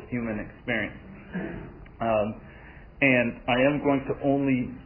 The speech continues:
briefly use one philosophical, um, line of reasoning, but we're not gonna really spend our, excuse me, spend our time there today. But because of the things that we're gonna be talking about, all use this basic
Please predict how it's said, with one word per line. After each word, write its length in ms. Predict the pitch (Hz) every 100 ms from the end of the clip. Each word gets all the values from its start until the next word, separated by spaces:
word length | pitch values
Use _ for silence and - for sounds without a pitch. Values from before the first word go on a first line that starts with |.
| - - -
briefly 640 | 131 131 127 127 117 98
use 320 | 113 123 107 - 120
one 320 | 127 127 123 - - -
philosophical, 960 | 135 123 - 127 123 120 - 113 107 - - - - - -
um, 400 | 113 107 101 101 - -
line 240 | 127 120
of 160 | 120 107
reasoning, 480 | 120 113 110 104 101
but 240 | 104 -
we're 160 | 117 110
not 160 | 104
gonna 160 | 117 104
really 320 | 107 104 101 - - - - - - -
spend 240 | - 120 113
our, 80 | 98 - - - - - - -
excuse 160 | 143
me, 160 | 117 113 -
spend 160 | 120
our 80 | 107 104
time 160 | 120 120
there 80 | 104 -
today. 240 | 95 98
But 160 | 104 107 - - - - - 113
because 400 | 117 - 147 143
of 160 | 131 113
the 80 | 110 151
things 160 | 147 131
that 80 | 113
we're 80 | 120
gonna 160 | 113
be 0 |
talking 280 | 127 123 117
about, 320 | 113 110 - 139 123 131
all 320 | 143 165 131 117
use 320 | 139 135 117 -
this 160 | - - 104
basic 400 | 120 120 - 117